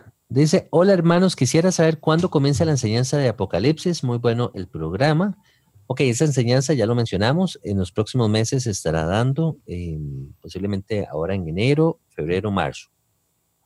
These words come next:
Luego tenemos, dice, de Angie, dice, "Shalom, shalom, una pregunta,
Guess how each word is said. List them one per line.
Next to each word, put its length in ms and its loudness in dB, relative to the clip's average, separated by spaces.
Luego 260 2
tenemos, 380 4
dice, 420 4
de 240 -2
Angie, 540 4
dice, 400 2
"Shalom, 400 2
shalom, 400 4
una 220 2
pregunta, 580 2